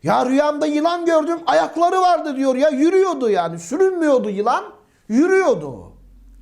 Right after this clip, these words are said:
Bu ne demek biliyor musunuz? Hasmının, yani düşmanının çok kuvvetli olacağına işaret.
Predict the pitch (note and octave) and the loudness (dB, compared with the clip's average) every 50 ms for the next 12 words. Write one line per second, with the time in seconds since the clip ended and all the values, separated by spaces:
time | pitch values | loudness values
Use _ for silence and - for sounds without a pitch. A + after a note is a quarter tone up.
0 | - - - - - - - - - - - - - - - - - - - - | -20 -20 -20 -20 -20 -20 -20 -20 -20 -20 -20 -20 -20 -20 -20 -20 -20 -20 -20 -20
1 | - - - G3+ B3 B3+ A#3 G3+ D#3+ C#3+ C3+ A#2+ C3 B2 E3+ B3 D4+ D4 A3+ - | -16 -10 -6 -2 0 0 0 0 -2 -4 -8 -10 -10 -10 -8 -6 -6 -6 -8 -8
2 | E3 D3 C#3 C3 - - - E3 F3 F#3 - - - F#3 F#3 F#3+ F#3+ F3+ F#3+ G3 | -10 -12 -12 -14 -16 -12 -6 -4 -4 -4 -4 -6 -8 -6 -4 -4 -2 -2 -2 -2
3 | F3+ E3 C#3+ B2+ - - - - - - - _ - D3+ E3+ F3 F3 F3 F3 D3+ | -2 -4 -6 -12 -14 -18 -20 -20 -20 -20 -18 _ -2 0 0 0 0 -2 -4 -6
4 | C#3 D3 E3 F3+ E3 F3+ - - E3+ E3 E3+ F3 F3 E3+ E3+ F3 F3+ F3 F#3+ G#3+ | -6 -6 -6 -6 -6 -10 -10 -10 -6 -4 -2 -2 -2 -2 -2 -4 -4 -2 -2 -2
5 | A#3+ C4 C4+ - - - _ _ _ _ _ _ _ _ _ - - C#3 B2+ - | -2 -4 -6 -10 -16 -20 _ _ _ _ _ _ _ _ _ -18 -16 -16 -16 -16
6 | - - D3+ C#3 B2+ C3 A#2+ - - G#2+ C3+ C#3 C3 B2+ B2 B2 A#2 A#2+ C3 C3 | -14 -12 -10 -10 -8 -10 -10 -12 -12 -10 -8 -8 -8 -8 -10 -12 -12 -12 -12 -12
7 | B2+ B2+ B2+ A#2 F#2+ - - - - A#2+ - A2 G2+ _ _ _ | -12 -14 -14 -16 -18 -20 -20 -20 -20 -20 -20 -20 -20 _ _ _